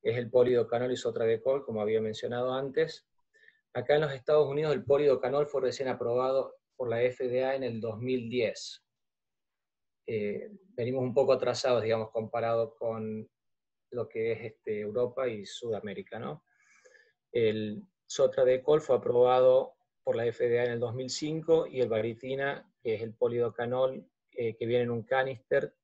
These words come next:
eh, que es una mezcla de C O dos con oxígeno,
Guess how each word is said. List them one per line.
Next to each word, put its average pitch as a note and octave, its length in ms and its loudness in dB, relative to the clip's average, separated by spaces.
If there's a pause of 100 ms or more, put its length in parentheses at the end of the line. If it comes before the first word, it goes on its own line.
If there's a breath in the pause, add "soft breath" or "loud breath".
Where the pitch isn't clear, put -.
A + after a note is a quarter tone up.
eh, - 280 -20
que A2 280 -8
es A#2+ 120 -4
una B2 200 -2
mezcla A#2+ 440 2
de A2 480 2
C B2+ 220 -2
O B2 120 4
dos B2 220 0
con A#2+ 160 -4
oxígeno, C#3+ 680 -6